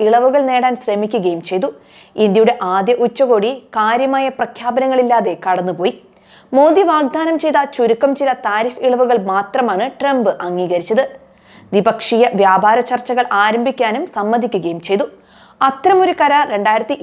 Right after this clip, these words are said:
ഇരുപതിൽ ട്രംപിന്റെ ടീമുമായി ചർച്ച ചെയ്തിരുന്നുവെങ്കിലും കോവിഡ് മൂലം തുടർന്ന് കൊണ്ടുപോകാൻ സാധിച്ചിരുന്നില്ല. അത്തരമൊരു കരാർ ഇനി നടത്തിയെടുക്കുക എന്നത് ബുദ്ധിമുട്ടായിരിക്കും. പക്ഷേ ഇത് ആധുനിക വ്യാപാര ചർച്ചകളുടെ കാതലായ ചർച്ചകൾക്ക് വഴിയൊരുക്കുകയും ചെയ്യും.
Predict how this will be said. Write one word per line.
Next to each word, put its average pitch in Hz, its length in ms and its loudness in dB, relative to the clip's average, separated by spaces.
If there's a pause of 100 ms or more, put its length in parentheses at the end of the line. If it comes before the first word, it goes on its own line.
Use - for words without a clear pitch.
ഇരുപതിൽ 233 340 0 (140)
ട്രംപിന്റെ 226 440 2
ടീമുമായി 254 420 0 (100)
ചർച്ച 214 300 -2
ചെയ്തിരുന്നുവെങ്കിലും 233 680 2 (380)
കോവിഡ് 302 400 4
മൂലം 320 220 2 (120)
തുടർന്ന് 254 380 2
കൊണ്ടുപോകാൻ 226 460 2 (120)
സാധിച്ചിരുന്നില്ല. 170 640 -4 (560)
അത്തരമൊരു 202 480 -2
കരാർ 202 240 2 (140)
ഇനി 202 220 2
നടത്തിയെടുക്കുക 220 640 2 (140)
എന്നത് 226 220 2 (180)
ബുദ്ധിമുട്ടായിരിക്കും. 180 800 0 (480)
പക്ഷേ 311 300 -2 (160)
ഇത് 254 120 4 (280)
ആധുനിക 262 340 2 (160)
വ്യാപാര 233 340 2 (120)
ചർച്ചകളുടെ 240 500 0 (160)
കാതലായ 233 500 2 (140)
ചർച്ചകൾക്ക് 226 520 -2 (140)
വഴിയൊരുക്കുകയും 175 720 0
ചെയ്യും. 233 200 -4